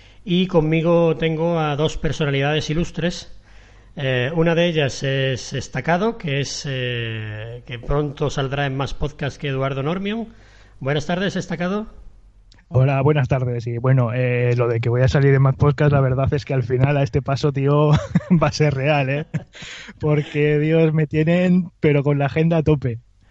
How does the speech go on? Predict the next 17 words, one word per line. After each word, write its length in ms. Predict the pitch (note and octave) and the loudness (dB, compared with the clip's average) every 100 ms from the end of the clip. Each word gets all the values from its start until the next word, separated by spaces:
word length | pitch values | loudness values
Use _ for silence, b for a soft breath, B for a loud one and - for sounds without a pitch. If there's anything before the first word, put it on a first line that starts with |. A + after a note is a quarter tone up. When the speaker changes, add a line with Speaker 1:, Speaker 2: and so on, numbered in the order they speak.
| b b b b b b b - - | b b b b b b b -20 -4
Speaker 1:
Y, 800 | E3 F#3+ G3 F#3 D#3+ D3 C3+ | 0 2 2 2 2 2 0
bueno, 320 | B2+ E3 E3+ C#3+ | 0 0 2 0
otro, 540 | C#3 D#3 D#3 D3+ C#3+ | 0 2 2 2 2
otro 220 | C3+ C#3 | 0 -2
colega 500 | C3+ C#3 D3+ D#3+ E3 D3+ | -2 -2 -2 -2 -2 -2
nuestro 440 | D#3 - F3+ F#3 | -4 -4 -4 -4
que, 380 | E3 C#3+ B2+ B2 | -4 -4 -4 -6
que 120 | B2 | -6
debuta 260 | A#2 C#3 C#3+ | -4 -4 -2
en 80 | C#3+ | -2
esto 260 | - C#3+ | -4 -4
de 60 | C3+ | -4
los 160 | C3 | -2
podcasts, 640 | - E3 - F3+ F#3 F3 - | -2 -2 -2 -2 -2 -4 -6
que 160 | C#3 | -6
es 180 | C3+ - | -6 -6
Alberto. 720 | A#2 A#2+ D3 - F3+ G3+ G3+ | -6 -4 -6 -4 -4 -4 -10